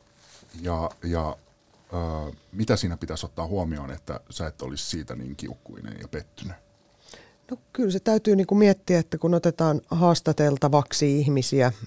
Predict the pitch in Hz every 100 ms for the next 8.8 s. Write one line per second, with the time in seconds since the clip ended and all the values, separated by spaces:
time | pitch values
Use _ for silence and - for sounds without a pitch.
0 | - - - 120 127 139 131 143 - 127
1 | 107 95 127 - 82 - 131 127 117 -
2 | 123 123 120 - - - - _ _ _
3 | _ - 143 135 131 117 - 131 - -
4 | - 156 139 123 120 127 - - 143 -
5 | 131 131 135 123 95 - 76 71 - 85
6 | - 127 - 135 - - - - - -
7 | - - _ _ 185 190 - - - 196
8 | 180 170 170 160 156 156 151 151